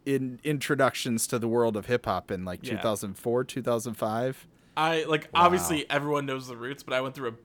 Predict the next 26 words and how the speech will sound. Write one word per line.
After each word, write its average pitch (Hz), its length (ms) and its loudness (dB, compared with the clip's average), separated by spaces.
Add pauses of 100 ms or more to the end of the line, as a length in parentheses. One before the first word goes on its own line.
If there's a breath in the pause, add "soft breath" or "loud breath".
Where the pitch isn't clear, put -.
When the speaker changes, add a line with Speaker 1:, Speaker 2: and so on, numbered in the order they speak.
Speaker 2:
big, 131 420 -4
like, 113 200 -6
I 123 100 -2
listened 120 300 -8
to 104 160 -12
every 123 520 -8 (300)
discog-, 120 720 -8
I 139 100 -2
listened - 200 -2
to 151 60 -8
their 139 100 -2
whole 139 100 -4
discography 123 480 -6
a 107 40 -10
couple 120 200 -10
years 117 200 -10
ago, 131 320 -6 (260 loud breath)
and 151 140 0
this 151 140 4
is 131 60 -2
my 120 160 0
favorite 117 220 -4
album 113 160 0
Speaker 1:
Really? 92 100 -2
Speaker 2:
by 117 140 -4
them. 117 340 -12